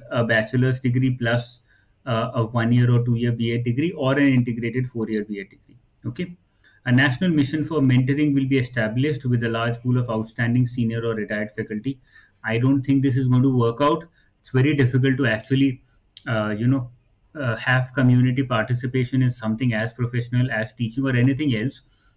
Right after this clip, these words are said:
And therefore, making it a mass scale movement kind of a thing where all the retired and senior faculty come in and train the, uh, s-, younger teachers without any, uh, payment or without any, uh, you know,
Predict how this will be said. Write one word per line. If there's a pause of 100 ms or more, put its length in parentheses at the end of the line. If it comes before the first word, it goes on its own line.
(120)
And
therefore, (880)
making
it
a
mass
scale
movement
kind
of
a
thing
where
all
the
retired
and
senior
faculty
come
in
and (360)
train (280)
the,
uh,
s-,
younger
teachers
without
any, (160)
uh,
payment
or
without
any, (460)
uh,
you
know,